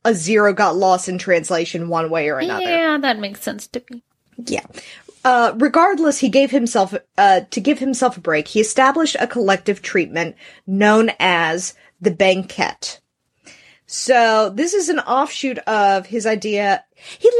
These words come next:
Speaker 1: likes to use words that we use for other things in connotations that are wrong.
Speaker 2: Yeah, I was like, I mean, like, you mean, like, like, a banquet? Like, you eat food? Like, everyone eats food?
Speaker 1: That's how, that's how it's, maybe it's banquet?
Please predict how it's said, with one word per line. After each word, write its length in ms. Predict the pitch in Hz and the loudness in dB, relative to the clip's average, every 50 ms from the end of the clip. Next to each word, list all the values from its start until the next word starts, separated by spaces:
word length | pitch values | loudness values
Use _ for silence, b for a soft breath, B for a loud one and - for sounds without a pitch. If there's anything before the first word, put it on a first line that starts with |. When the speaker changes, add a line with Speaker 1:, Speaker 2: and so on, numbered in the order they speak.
| 494 508 | 2 2
Speaker 1:
likes 160 | 480 - - | 0 0 -4
to 140 | - 415 381 | -2 2 4
use 220 | 330 330 254 208 | 4 4 2 0
words 380 | 208 185 226 226 233 247 226 - | -2 0 2 2 2 2 0 -2
that 140 | 226 208 - | -4 -4 -4
we 100 | 202 214 | -4 -6
use 300 | 208 208 208 214 208 - | -4 -4 -4 -4 -4 -4
for 200 | - - 190 - | -2 -2 0 2
other 240 | 185 202 - 202 202 | 2 0 0 0 -2
things 400 | 202 - 185 185 185 185 180 - | 2 2 2 2 2 -2 -4 -4
in 200 | - 190 196 185 | -2 -2 -2 -2
connotations 720 | - - 196 190 180 175 170 - 202 170 165 - 170 165 _ | -2 0 0 2 2 0 0 0 0 -2 -2 -4 -10 -16 _
that 160 | - 156 147 | -8 -6 -4
are 120 | 139 143 139 - | -4 -4 -4 -2
wrong. 280 | 107 - - - - _ | -4 -4 -4 -4 -8 _
Speaker 2:
Yeah, 160 | - 381 427 330 | -2 0 0 2
I 140 | 277 294 | 2 0
was 160 | 320 339 311 330 | 0 -2 0 0
like, 180 | 359 339 - - | -2 -2 -2 -2
I 80 | 269 294 | -4 -2
mean, 300 | 285 294 294 285 269 254 | 0 0 0 0 0 0
like, 320 | 247 254 247 247 247 - _ | 0 0 -2 -2 -4 -12 _
you 160 | 208 240 247 | -4 -2 -2
mean, 180 | 254 262 254 254 | 0 -2 -2 0
like, 240 | 254 240 233 - _ _ _ _ _ _ _ _ _ _ _ - | -2 -2 -2 -4 _ _ _ _ _ _ _ _ _ _ _ -4
like, 140 | 226 196 | -2 -2
a 60 | 190 - | -2 -2
banquet? 560 | - 180 202 269 311 - 508 523 523 - - | -2 -2 -2 -2 0 0 0 0 0 0 -2
Like, 180 | 220 208 - | -2 -2 -2
you 80 | 208 190 | -4 -6
eat 200 | - 196 214 208 | -4 -4 -6 -6
food? 420 | 208 - 247 262 294 359 403 466 480 466 - _ _ _ _ _ _ | -4 -4 -4 -2 0 2 2 0 0 -2 -6 _ _ _ _ _ _
Like, 320 | 165 151 147 - - - _ _ _ _ _ _ _ _ _ | -4 -4 -4 -6 -10 -20 _ _ _ _ _ _ _ _ _
everyone 200 | - 202 202 202 196 | -10 -8 -8 -8 -8
eats 120 | 190 - | -8 -10
food? 360 | - - 294 349 392 403 415 415 | -8 -6 -4 -2 0 2 2 2
Speaker 1:
That's 180 | 339 330 294 | 2 2 2
how, 220 | 359 381 403 349 262 254 254 | 2 2 2 2 0 -4 -2
that's 240 | 240 269 330 320 - | -2 -2 -2 0 0
how 160 | 339 349 339 | 0 2 2
it's, 420 | 269 214 - - - - - - - _ _ _ _ _ _ _ _ _ _ _ _ _ _ _ _ _ _ _ _ | 0 -2 -2 -8 -8 -8 -10 -10 -14 _ _ _ _ _ _ _ _ _ _ _ _ _ _ _ _ _ _ _ _
maybe 220 | 254 359 370 440 | 0 2 4 4
it's 220 | 403 302 - - 185 165 _ _ _ _ _ _ _ _ _ _ _ _ _ _ _ | 2 2 -2 -6 -10 -10 _ _ _ _ _ _ _ _ _ _ _ _ _ _ _
banquet? 1080 | - 196 196 240 240 _ _ - _ - 440 427 440 440 _ - - - - - - | 0 0 0 0 -2 _ _ -12 _ 0 2 2 2 0 _ -12 -12 -12 -12 -14 -16